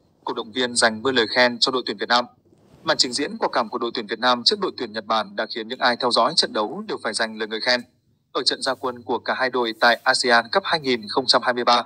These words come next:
đội tuyển Nhật Bản được đánh giá vượt trội hơn hẳn so với đội tuyển Việt Nam. Thực tế, đội tuyển Nhật Bản cho thấy đẳng cấp của mình khi sớm có bàn thắng vượt lên dẫn trước sau pha đá bồi của Minamino ở phút mười một. Tuy nhiên,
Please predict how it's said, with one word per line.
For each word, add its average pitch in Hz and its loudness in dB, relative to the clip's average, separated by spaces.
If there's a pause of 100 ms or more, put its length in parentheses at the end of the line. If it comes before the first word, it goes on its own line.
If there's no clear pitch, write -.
(300)
đội 156 -6
tuyển 123 -4
Nhật 113 -6
Bản 107 2
được 110 -6
đánh 113 -4
giá 113 4
vượt 190 0
trội 123 4
hơn 127 -4
hẳn 120 0 (120)
so - 0
với 113 -2
đội 170 -2
tuyển 131 -4
Việt - -4
Nam. 120 6 (580)
Thực - -6
tế, 233 2 (340)
đội 170 4
tuyển 123 2
Nhật 117 0
Bản 117 4
cho 127 4
thấy 120 0
đẳng - -4
cấp 208 -4
của - -8
mình 110 -6
khi 123 -2
sớm 117 0
có 143 0
bàn 151 0
thắng 120 -4
vượt 165 -4
lên 120 -2
dẫn 123 -2
trước 196 0 (300)
sau 143 0
pha 131 0
đá 117 0
bồi 151 -4
của 113 0
Minamino 120 2 (160)
ở 120 0
phút 190 2
mười 151 0
một. 110 4 (520)
Tuy 139 2
nhiên, 123 4